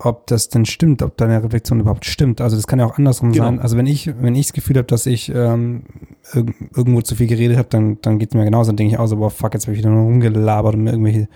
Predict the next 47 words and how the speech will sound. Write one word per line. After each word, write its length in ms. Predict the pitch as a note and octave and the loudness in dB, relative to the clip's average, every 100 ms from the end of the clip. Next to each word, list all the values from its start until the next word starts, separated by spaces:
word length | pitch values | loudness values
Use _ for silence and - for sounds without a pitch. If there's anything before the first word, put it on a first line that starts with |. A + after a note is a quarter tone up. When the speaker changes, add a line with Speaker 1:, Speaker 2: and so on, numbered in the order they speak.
| - - - - | -20 -20 -20 -8
Speaker 1:
irgendwelche 300 | B2+ A2 G#2+ | 0 0 0
Speaker 2:
Mhm. 80 | G#2 | 0
Speaker 1:
Airtime 480 | A#2+ - A2+ A2 A2 | 0 0 2 2 2
Speaker 2:
Ja. 60 | G#2+ | 2
Speaker 1:
geschnappt." 540 | A2 - A2+ A#2 - - - - - _ | -2 -2 -2 -2 -8 -20 -20 -20 -20 _
Ähm, 460 | C3+ A2+ G#2 G#2 G#2+ | -2 2 2 2 0
also 160 | - A2 | -2 -2
das, 260 | A2+ - - | -2 -6 -6
das, 160 | - A2 - - _ _ | -8 -8 -10 -20 _ _
ich, 160 | D3 - _ - | -14 -14 _ -12
also 160 | B2+ A#2+ | -4 -2
ich 80 | - | 2
find's 160 | D#3 | 2
schon 160 | D3+ D3 | 2 2
wichtig 240 | D3+ D3+ | 2 0
zu 80 | - | 0
reflektieren. 560 | B2+ D3 B2+ F3+ F#3 F3+ - - - _ _ - | 0 0 -2 2 2 0 -10 -20 -20 _ _ -4
Ähm, 500 | C3+ B2+ B2 B2 A#2+ | 2 4 4 2 0
gleichzeitig 460 | B2+ B2 - B2+ B2 | 0 0 0 0 0
wär's 220 | A#2+ - | -2 -2
ziemlich 260 | B2+ A2+ - | -2 -2 0
cool, 60 | C#3+ | 0
wenn 60 | B2+ | 2
man 100 | A#2 | 2
das 80 | |
hinbekommt. 480 | C3 D#3 D3+ D3+ C#3+ | 2 2 2 2 0
Und 60 | A#2 | 0
das 100 | A2 | -2
bekomme 220 | A2+ G#2+ | -6 -2
ich 60 | G#2+ | -2
natürlich 260 | - A2 | -2 -4
auch 100 | F2 | 0
nicht 140 | C3+ C3 | 0 2
immer 160 | C3 | 2
hin 280 | A#2+ A#2+ A#2+ | 2 2 0
oder 200 | - A2+ | -4 -6
eigentlich 200 | A#2 A#2+ | -8 -8
ziemlich 200 | - A#2 | -6 -6
selten 260 | - B2 C3 | 0 0 2
wahrscheinlich, 460 | B2 - A#2 A2+ - | 0 2 0 0 -2
weil 80 | |
das 220 | A#2 A#2 - | -8 -8 -12
für 160 | - | -10
Menschen 260 | A#2+ A#2 A#2+ | -6 -6 -6
einfach 200 | A2+ A2+ | -4 -4
schwierig 340 | - C3+ C3 | 0 2 2
ist. 180 | B2+ A#2+ | 0 -8